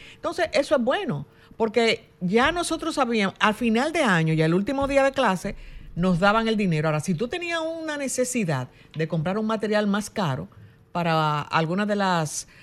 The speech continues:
técnicas que daba la escuela, tú le decías,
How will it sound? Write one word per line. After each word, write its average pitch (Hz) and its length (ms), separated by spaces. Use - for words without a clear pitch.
técnicas 196 500
que 170 120
daba 165 500
la 185 120
escuela, 156 520
tú 202 100
le 208 80
decías, 202 460